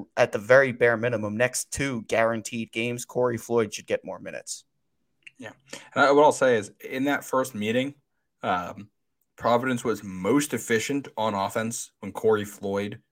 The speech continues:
Speaker 2: was in there. Two point two eight points per minute when Corey Floyd was on the floor in that one.
Speaker 1: Yep.
Speaker 2: And it was, it was one of their best defensive, uh, one of their best defenders.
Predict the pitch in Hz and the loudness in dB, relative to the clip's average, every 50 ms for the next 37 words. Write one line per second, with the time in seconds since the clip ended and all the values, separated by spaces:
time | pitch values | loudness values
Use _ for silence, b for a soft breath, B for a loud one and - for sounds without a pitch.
0 | _ _ - 101 95 92 - - - 110 110 113 123 131 139 143 139 - _ _ | _ _ -6 -4 -4 -4 -6 -8 -6 -4 -2 -2 -2 -2 -4 -6 -8 -12 _ _
1 | _ - - - 180 190 185 - - 160 147 147 143 - - - - 139 139 131 | _ -8 -4 0 0 0 0 0 2 2 2 2 2 -2 -4 0 2 2 2 2
2 | 123 - - - - 113 117 113 113 - - - - 117 104 98 104 92 87 - | 0 -2 -6 -2 0 2 2 2 0 -4 -8 -6 -4 -4 -4 -4 -6 -10 -12 -14
3 | - _ - 101 98 - 110 110 107 98 101 - 107 101 95 90 95 104 104 98 | -18 _ -18 -18 -8 -2 0 2 2 0 -2 -2 -2 -2 -2 0 0 0 0 0
4 | 98 95 98 92 - - 107 95 90 87 87 - - 107 104 101 98 104 101 - | 0 -2 -4 -6 -6 -2 0 0 0 0 -2 -4 -4 -4 -2 -2 -2 -2 -4 -4
5 | 87 98 98 98 98 B B B B B B - 78 78 110 120 127 131 139 117 | -4 -4 -4 -4 -4 B B B B B B -10 -6 -2 2 2 4 4 4 2
6 | 143 143 147 143 135 127 127 - - 123 131 139 147 156 147 147 - 151 151 139 | 2 2 2 0 0 -2 -6 -6 -2 2 4 4 4 2 0 0 2 2 2 0
7 | 120 107 - 104 110 131 147 - - - - - - - - - _ _ - 127 | -2 -6 -6 -4 -4 -4 -4 -6 -8 -8 -10 -12 -14 -18 -20 -20 _ _ -8 -4
8 | 120 117 120 - 123 123 123 123 - 135 127 123 123 - B B B B B B | -2 -2 0 0 0 0 0 0 0 0 0 -2 -4 -8 B B B B B B
9 | B B B _ _ - 110 101 98 98 104 113 117 113 120 120 123 113 117 113 | B B B _ _ -4 -2 0 2 2 2 2 2 2 4 4 4 4 4 2
10 | 107 - - 107 104 - - - - 101 107 110 110 127 127 139 147 147 - | 0 -2 -6 -8 -8 -8 -8 -6 -4 -4 -4 -2 -4 -2 0 0 -2 -2 -4